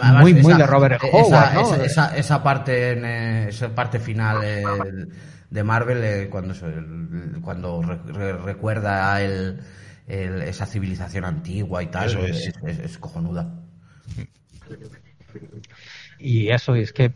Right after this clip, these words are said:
Speaker 2: joder, los diseños tan rotundos, el, eh, los fondos, el, la, la textura, el, el volumen y sobre todo, a mí lo que me parece es la narrativa, porque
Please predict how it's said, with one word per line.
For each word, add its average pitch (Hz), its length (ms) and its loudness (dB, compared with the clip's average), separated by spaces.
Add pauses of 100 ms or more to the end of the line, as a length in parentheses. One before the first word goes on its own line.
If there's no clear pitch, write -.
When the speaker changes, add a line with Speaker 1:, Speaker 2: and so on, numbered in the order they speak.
Speaker 2:
joder, 127 240 2
los 117 160 2
diseños 117 340 2
tan 143 160 6
rotundos, 123 720 6
el, 98 720 0
eh, - 260 -14
los 120 180 -2
fondos, 135 600 8
el, 104 380 2
la, 101 220 0
la 113 200 -4
textura, 135 760 6
el, 101 460 2
el 120 120 2
volumen 147 400 8
y 143 60 4
sobre 107 220 -2
todo, 151 180 4 (500)
a 127 60 2
mí 151 240 6
lo 135 140 4
que 117 60 4
me 110 80 4
parece - 200 2
es 151 140 4
la 170 120 6
narrativa, 127 520 6
porque 117 340 2